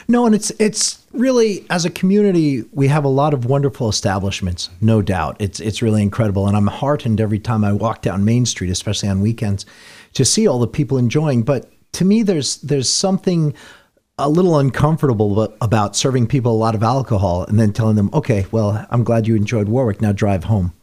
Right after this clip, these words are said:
It's not <laughs> smart. And the alternative is, uh, the Warwick Motel.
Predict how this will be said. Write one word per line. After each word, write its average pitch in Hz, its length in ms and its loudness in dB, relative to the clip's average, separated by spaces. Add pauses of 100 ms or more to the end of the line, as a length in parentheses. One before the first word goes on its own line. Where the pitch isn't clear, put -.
(480)
It's - 80 -2
not 165 220 2
<laughs> - 100 0
smart. 131 340 4 (420)
And 151 240 4
the 151 120 4
alternative 151 640 0
is, 147 300 2
uh, 131 380 2 (300)
the 104 160 0
Warwick 131 380 2
Motel. 156 600 0